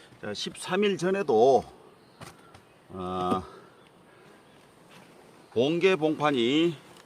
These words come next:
예, 있었다는 말입니다. 자, 여기도 역시, 예, 화분떡은, 어, 넣어줬는데요. 자,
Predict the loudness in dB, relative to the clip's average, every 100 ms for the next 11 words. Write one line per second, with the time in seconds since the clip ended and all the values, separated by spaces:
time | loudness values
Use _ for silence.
0 | -18 -14 -12 -12 -12 -12 -10 -12 -12 -10
1 | -6 -4 -2 0 0 -2 -4 -6 -6 -4
2 | -4 -6 -10 -20 -20 -20 -20 -20 -20 -20
3 | -20 -20 -20 -20 -20 -20 -20 -20 -20 -20
4 | -20 -20 -20 -20 -20 -20 -20 -20 -20 -20
5 | -20 -18 -12 -8 -6 -4 -4 -2 0 0
6 | 0 -4 -6 -2 0 0 -2 -6 -18 -20
7 | -20 -20 -20 -20 -20 -20 -20 -20 -20 -20
8 | -18 -14 -12 -10 -12 -10 -8 -6 -6 -2
9 | 0 0 -4 -6 -12 -20 -20 -16 -12 -10
10 | -8 -8 -6 -4 -4 -2 -2 -2 -2 -6
11 | -12 -16 -16 -18 -16 -18 -20 -20 -20 -20
12 | -20 -20 -20 -20 -20 -20 -20 -20 -20 -20
13 | -20 -16 -12 -12